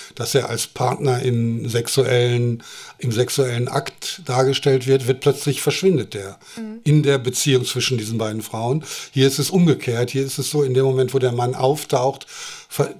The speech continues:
Speaker 1: droht die Mutter zu verschwinden, die aber, auch das paradox,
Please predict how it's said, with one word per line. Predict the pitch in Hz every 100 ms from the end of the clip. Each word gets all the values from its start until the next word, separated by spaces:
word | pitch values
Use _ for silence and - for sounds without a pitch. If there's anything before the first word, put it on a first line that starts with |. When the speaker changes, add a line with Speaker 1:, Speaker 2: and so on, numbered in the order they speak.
| _
Speaker 1:
droht | - 139 151 151
die | 135
Mutter | 180 - 143
zu | -
verschwinden, | 120 123 117 127 131 151
die | 135 147
aber, | 135 143 165 165 - - - - - - -
auch | -
das | 147 147
paradox, | - 151 143 123 147 - -